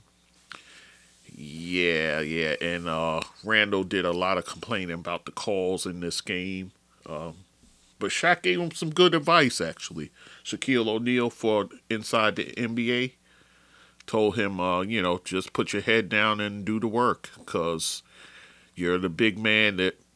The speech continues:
uh, nobody respects Goliath.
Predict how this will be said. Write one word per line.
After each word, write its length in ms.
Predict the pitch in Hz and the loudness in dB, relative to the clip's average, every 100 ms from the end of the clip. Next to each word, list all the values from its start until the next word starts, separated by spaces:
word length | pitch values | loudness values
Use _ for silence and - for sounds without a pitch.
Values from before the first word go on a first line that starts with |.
| 80 | -4
uh, 400 | 80 80 80 80 | -2 0 -2 -4
nobody 420 | 80 90 90 98 92 | -4 -2 2 2 2
respects 520 | 92 - 110 101 - | 0 -2 -2 -2 -4
Goliath. 920 | - 101 95 92 95 98 - - | -2 2 4 4 4 2 -2 -10